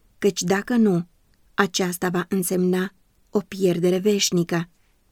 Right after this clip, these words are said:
Sfințirea lui Pavel era rezultatul unei continue lupte cu sine.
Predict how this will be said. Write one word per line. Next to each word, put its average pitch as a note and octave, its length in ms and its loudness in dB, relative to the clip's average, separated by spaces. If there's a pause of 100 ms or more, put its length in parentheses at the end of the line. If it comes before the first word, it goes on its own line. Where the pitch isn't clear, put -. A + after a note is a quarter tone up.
(240)
Sfințirea A3 640 0
lui F#3 140 4
Pavel F#3 500 -2 (480)
era G3+ 280 4
rezultatul F3+ 880 0
unei F#3 280 0
continue F#3 760 0
lupte F3+ 380 0
cu F#3 120 -4
sine. F3+ 480 0